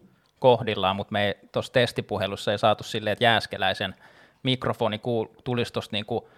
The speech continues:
ö, auksista ulos tohon puhelimeen, mut tota, katsotaan myöhemmin,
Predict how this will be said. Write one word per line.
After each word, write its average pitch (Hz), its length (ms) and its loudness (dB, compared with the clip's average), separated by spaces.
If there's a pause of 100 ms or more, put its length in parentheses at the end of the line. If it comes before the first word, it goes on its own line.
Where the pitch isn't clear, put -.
(600)
ö, - 100 -4
auksista 175 500 8
ulos 151 280 6
tohon 131 200 2
puhelimeen, 131 640 4
mut 120 160 -2
tota, 117 360 2 (380)
katsotaan 151 400 4
myöhemmin, 123 500 2